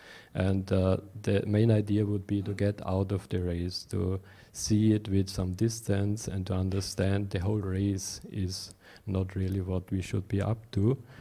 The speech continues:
We should be more for realization, understanding, and freeing our mind from all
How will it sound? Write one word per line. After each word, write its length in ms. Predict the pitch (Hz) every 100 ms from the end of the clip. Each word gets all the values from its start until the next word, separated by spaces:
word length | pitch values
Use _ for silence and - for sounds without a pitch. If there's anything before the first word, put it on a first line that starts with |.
| - - -
We 100 | 107
should 320 | - 107 104
be 120 | 104
more 340 | 98 92 95 95
for 180 | - 90
realization, 960 | 95 110 104 - 101 95 92 98 95
understanding, 920 | 101 98 104 - 92 90 90 95 92 98
and 160 | 92
freeing 360 | 92 92 92 92
our 140 | 87
mind 380 | 87 90 92 113
from 200 | - 90
all 220 | 92 92